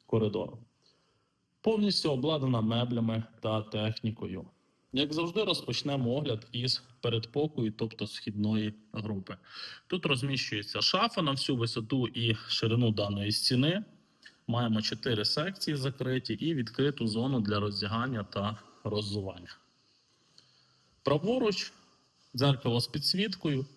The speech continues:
комод та додаткове місце для зберігання вашого взуття. Коридор має Г-подібну форму. Ось.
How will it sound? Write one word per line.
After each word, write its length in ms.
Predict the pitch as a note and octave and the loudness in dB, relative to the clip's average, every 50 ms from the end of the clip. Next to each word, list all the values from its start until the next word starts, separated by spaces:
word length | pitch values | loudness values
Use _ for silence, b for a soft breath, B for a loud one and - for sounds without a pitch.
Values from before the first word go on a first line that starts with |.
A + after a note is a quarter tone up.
| B B B B B B B | B B B B B B B
комод 460 | - C3+ C3+ C#3+ D#3 E3 F3 E3 - - - | 0 2 4 4 4 4 2 0 -2 -10 -6
та 100 | - A#2+ | -4 -4
додаткове 560 | G#2+ A#2 G#2+ A#2 A2+ A2 - - C#3 C3 A#2 | -2 -2 -2 -2 -2 -4 -4 -4 -2 0 0
місце 300 | A2 A2+ B2+ C3+ - A2+ | 0 0 -2 -2 -4 -4
для 120 | G#2 G2 G2 | -4 -4 -4
зберігання 600 | G2 F#2 G2 G2 G2 G2 A2 A2 A2+ A2+ G#2+ G#2 - - b b b b b b b b - | -4 -6 -6 -6 -6 -6 -6 -4 -4 -4 -6 -6 -10 -14 b b b b b b b b -6
вашого 460 | F#2+ F#2+ G2 A2 - - G#2 F#2+ F#2 | -2 -2 0 0 0 -2 -2 -4 -4
взуття. 460 | F#2+ F#2+ G2+ G#2 - - - D2+ D#2 - - - - - - - - _ _ _ _ _ _ _ _ _ _ _ _ _ _ _ b b b b b b b b b _ | -4 -6 -8 -8 -8 -8 -10 -10 -10 -14 -18 -20 -20 -20 -20 -20 -20 _ _ _ _ _ _ _ _ _ _ _ _ _ _ _ b b b b b b b b b _
Коридор 440 | - C#3+ C#3+ E3+ D#3+ G3 G#3 G#3 F3+ | 0 2 2 2 2 2 2 2 4
має 540 | C#3+ B2+ C3+ C#3+ D3+ C#3+ C3 A#2+ A#2 A#2 A2+ - - - - _ | 2 2 2 2 2 2 2 2 0 -2 -4 -6 -12 -20 -20 _
Г-подібну 680 | - B2 A#2+ A#2+ A#2 - G#2+ G#2 A2 G2+ G2 A2 A#2 A#2+ | -6 -4 -4 -4 -4 -6 -8 -8 -8 -6 -4 -4 -4 -4
форму. 460 | - - E3+ F#3+ A#3 F#3+ F3+ E3+ - - - _ _ _ _ _ _ _ _ - | -4 -6 -6 -6 -6 -6 -10 -12 -12 -14 -20 _ _ _ _ _ _ _ _ -12
Ось. 360 | B2 A#2+ A#2+ A#2 - - | -10 -8 -8 -8 -8 -10